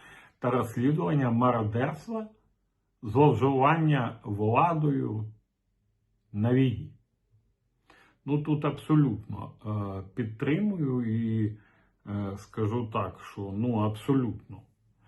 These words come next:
е, це необхідно зробити. І список має бути набагато ширший, чим про нього, е, пише, е, власне Дубінський. Бо, е, по суті, заборона має торкнути всіх сцино-, всіх чиновників категорії А,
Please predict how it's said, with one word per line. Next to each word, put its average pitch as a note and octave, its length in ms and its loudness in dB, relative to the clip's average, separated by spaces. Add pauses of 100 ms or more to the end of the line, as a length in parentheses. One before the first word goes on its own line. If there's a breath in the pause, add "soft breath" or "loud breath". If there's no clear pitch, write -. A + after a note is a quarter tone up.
(360 soft breath)
е, G#2+ 420 -2
це B2+ 160 -2
необхідно C3 680 0
зробити. F#2+ 800 -12
І A2+ 100 -4
список D3+ 500 -4
має C#3 200 0
бути C3+ 320 -2
набагато A#2+ 680 0
ширший, - 640 -6 (640 soft breath)
чим B2 420 0
про A#2 160 -2
нього, B2+ 800 0
е, G2 460 -6
пише, A#2 640 0 (500 loud breath)
е, G2+ 260 -10 (200)
власне G#2+ 640 -2
Дубінський. A2 680 -4 (720 soft breath)
Бо, C3+ 340 4
е, A#2 400 0
по C3+ 140 0
суті, G3+ 400 -2
заборона D3 540 2
має D3+ 280 2
торкнути D#3+ 540 -6
всіх D#3+ 360 -6
сцино-, D3+ 640 0
всіх A2 460 -4
чиновників D3 760 0
категорії C3 540 0
А, B2 280 2